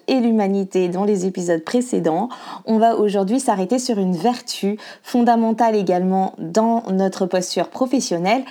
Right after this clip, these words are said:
c'est la vertu de justice. C'est une vertu, euh, qui va être centrale dans notre métier, notamment dans le cadre de la gestion de classe, mais aussi dans les relations humaines en général.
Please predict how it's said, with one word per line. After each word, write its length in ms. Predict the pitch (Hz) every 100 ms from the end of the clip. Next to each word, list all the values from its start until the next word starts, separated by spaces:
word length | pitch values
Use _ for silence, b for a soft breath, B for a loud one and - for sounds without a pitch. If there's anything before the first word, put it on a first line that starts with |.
| B B
c'est 380 | - 294 320 339
la 140 | 190
vertu 400 | 170 170 - 294
de 200 | 214 247 262 B B
justice. 720 | 175 147 247 247 - 214 - - _ B B B B
C'est 240 | - - 233
une 140 | 233
vertu, 640 | 233 233 - - 269 294 - -
euh, 160 | 180
qui 180 | 180 -
va 180 | 226 226
être 220 | 220 -
centrale 680 | - - 285 262 - 262 254 202 _ -
dans 400 | 180 226 233 -
notre 320 | 196 208 202
métier, 540 | 214 208 208 - 233 233 B 214
notamment 680 | 240 277 262 240 240 233 -
dans 220 | 170 240
le 140 | 254 240
cadre 320 | 226 220 170
de 180 | 160 208
la 240 | 202 170
gestion 400 | 165 196 190 185
de 80 | 180
classe, 320 | 240 269 269
mais 140 | 294 -
aussi 460 | 240 233 - 269 B B B
dans 200 | 190 233
les 100 | 226
relations 540 | 190 190 180 - 247
humaines 360 | - 190 214 226 B B -
en 100 | 202
général. 540 | 196 196 185 156 147